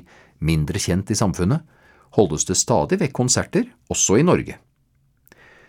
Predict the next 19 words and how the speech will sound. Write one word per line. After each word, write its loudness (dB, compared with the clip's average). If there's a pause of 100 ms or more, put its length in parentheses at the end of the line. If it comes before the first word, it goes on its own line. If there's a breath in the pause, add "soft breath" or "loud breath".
(280 soft breath)
Til 0
tross 2
for 0
forskjellene 0
mellom 0
straight 0
edge 0
og 0
hardcore 2
eller -6
punk, -4 (400 loud breath)
er -2
grunntanken -2
om 0
å -2
bryte -4
med -2
det -4
etablerte -4